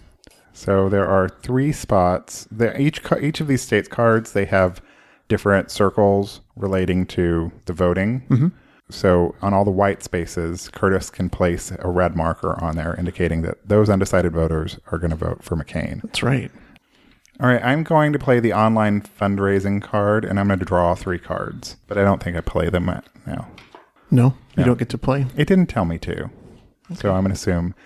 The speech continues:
Speaker 1: This game is really good about telling you exactly what you need to do on the cards.
Speaker 2: Yep.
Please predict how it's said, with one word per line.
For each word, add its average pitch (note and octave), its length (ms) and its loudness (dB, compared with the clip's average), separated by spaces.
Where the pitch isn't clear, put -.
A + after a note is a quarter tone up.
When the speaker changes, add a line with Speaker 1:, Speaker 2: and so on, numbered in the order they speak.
Speaker 1:
This E3+ 100 -4
game G3 240 4
is F#3 80 4
really D#3+ 240 4
good B2 240 4
about G2 400 2
telling G#2 300 0
you F#2+ 100 2
exactly F2+ 480 0
what F2+ 180 2
you F2+ 80 -4
need E2 120 -6
to E2+ 80 -4
do D#2+ 200 0
on E2 100 -4
the - 60 -8
cards. - 460 -8
Speaker 2:
Yep. C#3 240 0